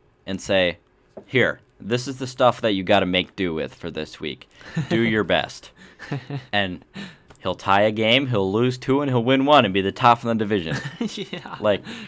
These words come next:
Speaker 2: That's the best that he can do.
Speaker 1: he has so many injuries at receiver every single week that it's like,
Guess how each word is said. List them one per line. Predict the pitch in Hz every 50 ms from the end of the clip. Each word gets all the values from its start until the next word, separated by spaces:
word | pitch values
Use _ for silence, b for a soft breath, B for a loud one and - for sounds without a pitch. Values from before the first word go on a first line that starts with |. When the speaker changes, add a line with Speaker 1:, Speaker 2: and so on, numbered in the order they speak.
| B B B - -
Speaker 2:
That's | - - -
the | - 113
best | 110 117 120 127 -
that | 135 120
he | 120 123
can | 123 123 113
do. | 110 123 131 117
Speaker 1:
he | 92 92 110 160 156
has | 135 113 -
so | - - - - - 170 165 170 175 185
many | 185 180 165 143
injuries | 110 - 101 117 131 127 120 101 90 82 76 73 - -
at | 80 85 69
receiver | 82 - - - 92 92 92 101 113 123 127 - - _ _ _ _ _ _ _ _
every | - 104 120 127 120 98 - 82 80 76
single | 76 - - - - - 123 123 123 113 101 90
week | 85 92 92 78 - - - - _ _ _ _ _ _ _ _ _ _ _ _
that | - 98 101 95
it's | - 101 - -
like, | 107 95 87